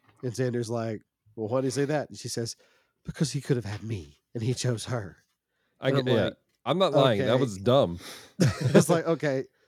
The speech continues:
Speaker 1: your character officially means nothing now."
Speaker 2: Right.
Speaker 1: <laughs> Just,
Speaker 2: I will
Speaker 1: just,
Speaker 2: say
Speaker 1: just go.
Speaker 2: this.
Speaker 1: Just go away.
Speaker 2: Interesting. This is before she was a big thing. Before
Speaker 1: Yeah.
Speaker 2: Catherine Zeta-Jones was a big deal. This is before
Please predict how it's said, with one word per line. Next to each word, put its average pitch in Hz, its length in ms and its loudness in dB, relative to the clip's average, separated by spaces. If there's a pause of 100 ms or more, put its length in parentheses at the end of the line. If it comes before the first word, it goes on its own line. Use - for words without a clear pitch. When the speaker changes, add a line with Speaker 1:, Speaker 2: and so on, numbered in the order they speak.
Speaker 1:
your 147 200 2
character 143 400 0
officially 123 380 -2
means 110 280 -6
nothing 104 400 -6
now." 82 300 -14 (340)
Speaker 2:
Right. 180 180 0 (120)
Speaker 1:
<laughs> 170 100 -4
Just, 139 200 -6
Speaker 2:
I 120 60 2
will 143 80 4
Speaker 1:
just, 139 100 -6
Speaker 2:
say 160 100 0
Speaker 1:
just 123 120 -2
go. 131 120 4
Speaker 2:
this. 90 200 -4
Speaker 1:
Just 131 200 -10
go 143 140 0
away. 139 80 0
Speaker 2:
Interesting. 98 500 -2 (760)
This 143 220 -2
is 196 100 -6
before 131 840 2
she - 260 -6
was 117 120 0
a 101 60 0
big 98 220 0
thing. 101 300 -4 (1200)
Before 123 240 0
Speaker 1:
Yeah. 123 60 0
Speaker 2:
Catherine 113 220 2
Zeta-Jones 101 320 0
was 92 100 -4
a 87 40 -6
big 90 180 -4
deal. 95 280 -4
This 107 200 -6
is 127 60 -8
before 120 640 0